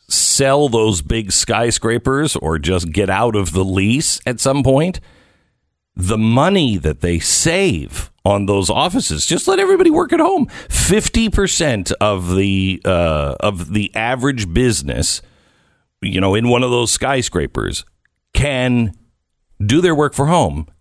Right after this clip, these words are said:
and not a, not a minute is, is wasted. Not, you don't skip a heartbeat. Fifty percent can stay home permanently, they say. Those cities are dead.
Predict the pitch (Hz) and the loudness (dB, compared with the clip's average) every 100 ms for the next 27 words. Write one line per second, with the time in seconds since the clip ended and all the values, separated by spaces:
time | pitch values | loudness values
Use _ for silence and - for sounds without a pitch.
0 | - 113 110 107 101 98 - 110 110 123 | -6 -4 0 2 2 0 2 4 4 4
1 | 143 160 165 139 127 101 - - 107 127 | 4 2 2 2 0 -4 -8 0 2 2
2 | 147 131 107 113 147 135 110 104 - - | 2 0 2 0 2 0 2 0 -2 -4
3 | 101 104 92 87 120 151 - 143 135 107 | -2 0 -2 -2 0 0 0 0 0 0
4 | 98 92 80 - 104 - - 67 87 104 | 0 0 -2 -4 -4 -6 -8 -8 -4 -2
5 | 131 - - 139 123 123 110 73 62 - | -2 -2 -2 0 2 0 -2 -4 -6 -12
6 | - _ _ _ _ _ _ - - 185 | -20 _ _ _ _ _ _ -4 2 2
7 | 185 196 202 175 151 185 156 82 69 - | 2 -2 0 2 2 0 0 -2 -4 -4
8 | 98 - 120 113 107 90 - 190 202 95 | -2 -2 0 0 0 2 2 4 2 0
9 | 69 62 50 - _ _ 78 80 - 64 | -2 -8 -10 -14 _ _ -2 0 0 -2
10 | 50 - _ _ _ _ - 80 151 165 | -4 -12 _ _ _ _ -4 0 2 2
11 | 151 90 73 71 69 69 104 85 62 - | 0 -2 -2 -4 -2 0 0 -2 -6 -12